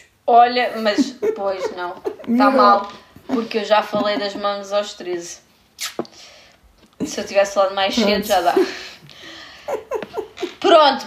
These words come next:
Speaker 1: mas tendo em conta que esta perspectiva e que este consumismo é completamente louco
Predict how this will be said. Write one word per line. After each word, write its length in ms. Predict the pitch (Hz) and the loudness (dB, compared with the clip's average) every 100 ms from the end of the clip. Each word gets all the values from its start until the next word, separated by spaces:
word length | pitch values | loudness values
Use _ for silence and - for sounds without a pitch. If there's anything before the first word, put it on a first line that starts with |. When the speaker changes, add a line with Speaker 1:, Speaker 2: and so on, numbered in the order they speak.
| 262 | 2
Speaker 1:
mas 380 | 370 403 294 | 6 6 2
tendo 240 | - 370 381 | -2 -2 -2
em 100 | 349 | 0
conta 280 | 294 262 285 | 0 2 0
que 120 | 359 | -4
esta 260 | 427 - | -6 -6
perspectiva 800 | 254 - - 262 240 294 277 208 220 | -8 -10 -2 0 0 0 -2 0 -2
e 140 | 247 | -2
que 160 | - 330 | -2 -2
este 200 | 320 - | -2 -2
consumismo 760 | 302 277 262 277 247 240 240 - - - | -2 -2 -4 -4 -2 -6 -8 -12 -14 -4
é 120 | 311 | -2
completamente 800 | - 349 294 294 302 262 254 214 | -2 -2 -2 -2 -4 -6 -8 -6
louco 380 | 226 262 254 | -4 -4 -6